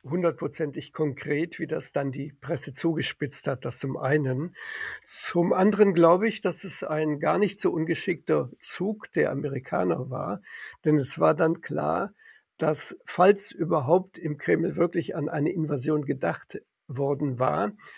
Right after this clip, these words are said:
dann konnte sie nicht an diesem Tag stattfinden und auch nicht den Tagen davor oder danach, denn dann hätten die Amerikaner ja recht gehabt. Also, wenn wir das versuchen, operativ zu betrachten,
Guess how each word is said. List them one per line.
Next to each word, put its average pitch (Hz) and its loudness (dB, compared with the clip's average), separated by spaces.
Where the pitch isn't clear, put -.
dann 143 -2
konnte 160 6
sie 135 -2
nicht 139 -4
an 147 -4
diesem 127 -6
Tag - -6
stattfinden 143 -4
und 135 -8
auch 123 -4
nicht - -6
den 139 -2
Tagen 147 0
davor 156 -2
oder 139 -2
danach, 131 0
denn 147 2
dann 151 4
hätten 147 0
die 147 -2
Amerikaner 139 -2
ja 139 0
recht - -4
gehabt. 131 -8
Also, 156 6
wenn 180 4
wir 165 6
das 175 -2
versuchen, 175 -2
operativ 175 -4
zu 175 -8
betrachten, 202 -6